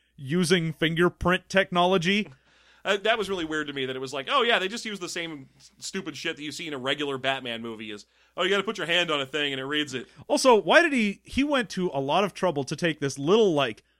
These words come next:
Speaker 1: razor sliver of kryptonite and just very carefully cut off the fingerprints, just the skin of his fingers,
Speaker 2: Mm-hmm.
Speaker 1: in order to do this. Why didn't you cut his hand off? You have a <laughs> fucking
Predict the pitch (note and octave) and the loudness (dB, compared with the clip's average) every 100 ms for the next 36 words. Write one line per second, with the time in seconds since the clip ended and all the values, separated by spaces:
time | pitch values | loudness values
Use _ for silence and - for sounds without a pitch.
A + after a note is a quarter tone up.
0 | _ - A2+ C3 F3+ E3 F3 - D#3+ E3+ | _ -14 -2 2 2 4 2 2 2 4
1 | F#3 D3 - E3 F3 E3 F3 D3 C#3 C#3+ | 6 2 2 -2 2 4 4 0 -4 -4
2 | A#2 D#3 F#3+ F3 B2+ - E3 E3+ F3 D#3+ | 2 4 4 2 -4 -4 -2 -2 0 0
3 | D3+ - E3+ E3 E3 - C3+ - C4 D#4 | 0 -2 2 4 2 0 -6 -4 -4 0
4 | E3+ - C3 G2 - - - _ _ - | 0 0 -6 -6 -10 -14 -14 _ _ -6
5 | - F#3+ - - F4 D#4+ F3+ D3 E3 F3+ | -2 0 2 4 4 4 2 2 2 6
6 | F3+ E3+ D3+ G#3+ F#3 C3 G#2+ - - D#3 | 6 6 4 2 2 0 -2 -10 -14 -10
7 | D#3+ F#3 G#3 F#3 F#3 G#3 C#3 - _ _ | 0 6 8 6 4 4 4 0 _ _
8 | A3 D4+ D4+ G#3 G#3 E3+ D#3+ D3+ E3+ G3+ | 4 4 2 0 2 2 0 2 6 4
9 | G#3+ _ _ G3+ C4 C4+ A3+ G3+ - A#3+ | 4 _ _ 2 6 8 6 2 -4 -2
10 | - B3+ B3+ A#3 | -2 2 0 0